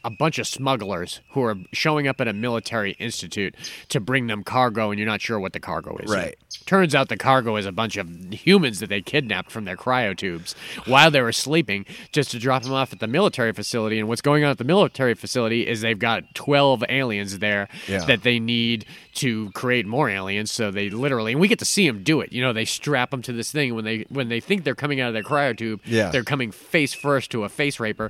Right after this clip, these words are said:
Speaker 2: Ugh.
Speaker 1: and then boom, it goes on 'em, and you know what happens next.
Speaker 2: Yeah.
Speaker 1: But also something that's going on in this facility is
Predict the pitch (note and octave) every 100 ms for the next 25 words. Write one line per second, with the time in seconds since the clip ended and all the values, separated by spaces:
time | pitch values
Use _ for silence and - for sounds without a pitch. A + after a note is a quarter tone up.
0 | - C3 C#3 B2 A#2 G#2 E3+ E3 A#2+ B2+
1 | B2+ A#2+ A#2+ A#2+ G#2+ G2 F#2+ A2+ A2+ G2+
2 | A2+ F#2 F#2 A#2 G2+ D#2+ C2+ _ _ _
3 | _ _ - - C#3 C3 F3 C4+ - D3+
4 | C3 E3 C3+ C3+ - C#3+ C3+ B2+ A#2 A2
5 | - A2 A#3 A3+ A2 G2+ A2